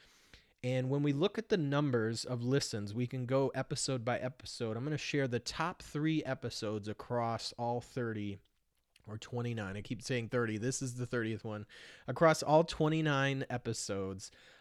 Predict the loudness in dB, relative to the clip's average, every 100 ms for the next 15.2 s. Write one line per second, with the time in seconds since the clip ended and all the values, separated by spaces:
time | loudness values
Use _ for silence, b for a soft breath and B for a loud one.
0 | B -4 -2 -2 -4 -4 2 6 6 4
1 | -2 -2 0 2 2 4 2 0 0 2
2 | 2 0 -4 -2 2 2 2 0 -4 -4
3 | -4 0 4 4 2 0 2 2 0 -2
4 | -2 -2 -4 -6 -4 -4 -4 -6 -6 -6
5 | -4 -2 -2 -2 -4 -4 -6 -2 0 2
6 | 2 2 2 0 -6 -8 -4 -4 -2 -2
7 | 0 0 0 -4 -2 0 2 0 -2 B
8 | B B -2 0 2 2 2 2 2 2
9 | 4 4 2 2 -4 -8 B B B B
10 | B 0 2 4 2 0 _ 6 8 8
11 | 4 4 6 8 6 4 2 2 2 4
12 | 4 2 -2 4 6 6 2 2 2 0
13 | 2 4 4 2 0 0 0 0 -4 -10
14 | -2 2 2 0 -4 0 0 0 -6 -4
15 | -4